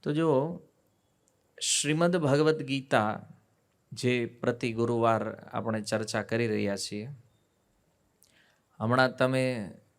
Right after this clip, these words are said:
સુંદર અલગ અલગ કથાઓનું શ્રવણ કરીને અહીંયા પાછા ઉપસ્થિત થયા છો, તો આપણે પાછા આપણી જે મૂળ ધારા છે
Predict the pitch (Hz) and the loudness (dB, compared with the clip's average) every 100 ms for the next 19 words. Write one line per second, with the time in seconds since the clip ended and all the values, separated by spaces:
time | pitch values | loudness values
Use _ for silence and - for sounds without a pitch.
0 | _ - - 131 131 131 131 127 - - | _ -4 -2 -2 0 2 2 0 -6 -4
1 | 120 127 123 131 127 - - 120 - 127 | -2 0 0 -2 -2 -6 0 0 2 0
2 | 127 123 117 - 120 120 113 117 117 117 | 0 -4 -6 -2 0 0 -2 -2 0 -2
3 | 113 113 113 - 113 107 120 117 - _ | -2 0 -2 0 -2 0 -2 -4 -8 _
4 | _ _ _ _ - _ _ _ _ _ | _ _ _ _ -20 _ _ _ _ _
5 | - 104 113 - 110 101 - 120 139 - | -8 -2 0 0 -4 -4 0 2 2 0
6 | 110 170 - _ _ _ _ _ _ _ | -4 -6 -10 _ _ _ _ _ _ _
7 | - - _ _ _ _ _ _ _ - | -20 -20 _ _ _ _ _ _ _ -20
8 | _ - 110 110 117 120 117 120 123 131 | _ -4 0 2 0 -2 2 2 2 0
9 | 120 120 120 113 117 107 113 123 117 107 | -2 -2 -4 -2 -2 0 0 0 0 2
10 | 110 120 104 - 110 95 - | 8 8 6 2 0 -2 -8